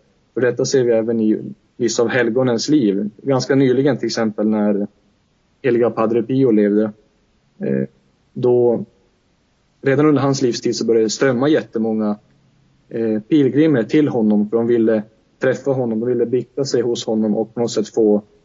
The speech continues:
få del av hans, den nåd han var fylld av. Men i samband med det här så upptäckte kyrkans hierarki att de tappade lite kontroll, så de,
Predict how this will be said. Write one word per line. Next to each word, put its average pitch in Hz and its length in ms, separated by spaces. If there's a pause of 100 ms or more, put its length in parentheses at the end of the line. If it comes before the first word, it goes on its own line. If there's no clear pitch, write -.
(1000)
få 135 100
del 135 240
av 110 80
hans, 117 300
den 127 200
nåd 135 240
han 107 100
var 110 80
fylld 123 340
av. 101 240 (420)
Men 147 400
i 143 100
samband 139 500
med 151 120
det 117 60
här 113 300
så 113 380 (720)
upptäckte 135 380
kyrkans 127 360
hierarki 127 420
att 120 80
de 151 120
tappade 139 380
lite 123 220
kontroll, 147 580
så 135 140
de, 143 240